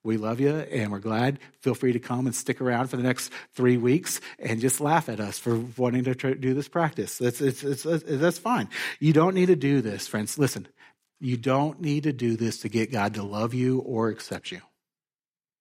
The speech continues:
or to get us to love you or accept you. And that means, one of the things that means, and I want to be real clear here, is that if you are not ready to fast, especially due to body image issues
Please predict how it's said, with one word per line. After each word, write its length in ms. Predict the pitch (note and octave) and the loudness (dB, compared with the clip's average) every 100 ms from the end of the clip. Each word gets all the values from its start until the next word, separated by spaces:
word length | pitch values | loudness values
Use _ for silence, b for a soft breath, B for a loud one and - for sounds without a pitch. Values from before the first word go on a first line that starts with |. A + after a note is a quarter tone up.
| _ _ _ _ _ - | _ _ _ _ _ -4
or 160 | A#2 | -2
to 80 | A2+ | 0
get 160 | A2+ B2 | -2 0
us 160 | C3+ | -2
to 80 | - | -4
love 220 | G2+ F#2+ | -10 -10
you 100 | F#2+ | -10
or 120 | F2+ F2+ | -10 -14
accept 360 | - E2+ - | -16 -18 -18
you. 140 | - - _ _ _ _ _ _ B B B B B B _ _ _ _ _ - - | -20 -20 _ _ _ _ _ _ B B B B B B _ _ _ _ _ -20 -8
And 120 | D3 | 2
that 200 | C#3+ E3+ | 4 4
means, 600 | D#3 C#3+ B2 A#2+ D#3+ - - | 2 0 0 -2 -4 -6 -8
one 200 | C#3 B2+ | -2 0
of 100 | C#3 | 0
the 80 | C3 | 0
things 140 | A#2 | 0
that 160 | A#2 A#2 | -2 -4
means, 320 | G2+ G2+ A#2 | -10 -12 -8
and 80 | A2 | -4
I 60 | |
want 140 | A2 A#2+ | -2 -2
to 40 | |
be 140 | A#2+ A#2+ | 0 0
real 100 | C3+ | 0
clear 280 | - B2 | 2 0
here, 280 | G2 G2+ G2 B B - | 0 -4 -8 B B -6
is 200 | B2 - | -4 0
that 320 | C3 A#2+ - B _ | 0 0 -4 B _
if 220 | D3+ C3+ | 0 0
you 360 | C#3+ C3+ D#3 F3 | 0 2 2 2
are 60 | A#2+ | 0
not 220 | A2 B2+ | -2 0
ready 320 | B2+ D3 D#3+ | 0 2 2
to 60 | D#3 | 0
fast, 460 | - C#3+ D3+ - | -2 0 0 -2
especially 580 | - - C3+ - D3+ B2+ | -8 -8 -6 -2 2 2
due 220 | A2+ B2 | 2 0
to 140 | B2+ D#3 | 0 -2
body 440 | G#2+ A2 C#3 C#3+ | -2 0 0 0
image 300 | C#3+ D#3 D3 | 0 -2 -2
issues 800 | D3+ - D3+ C#3+ C#3+ D3 C#3+ | -4 -2 -2 0 0 0 -2